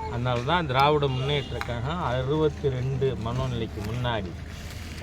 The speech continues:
திமுக எப்ப அடிபணிஞ்சுது? அறுபத்தி ரெண்டுல பிரிவினைவாத, பிரிவினை கேட்பவர்கள் அங்கீகாரம் ரத்து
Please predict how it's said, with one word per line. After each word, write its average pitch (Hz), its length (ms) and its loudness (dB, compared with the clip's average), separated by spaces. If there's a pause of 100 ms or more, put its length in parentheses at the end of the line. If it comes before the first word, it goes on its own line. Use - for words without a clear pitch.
(180)
திமுக 147 500 2
எப்ப 143 480 6
அடிபணிஞ்சுது? 147 880 6 (1400)
அறுபத்தி 143 480 4
ரெண்டுல 143 460 2
பிரிவினைவாத, 143 1200 2
பிரிவினை 151 560 4
கேட்பவர்கள் 143 840 2
அங்கீகாரம் 139 800 0
ரத்து 120 340 -4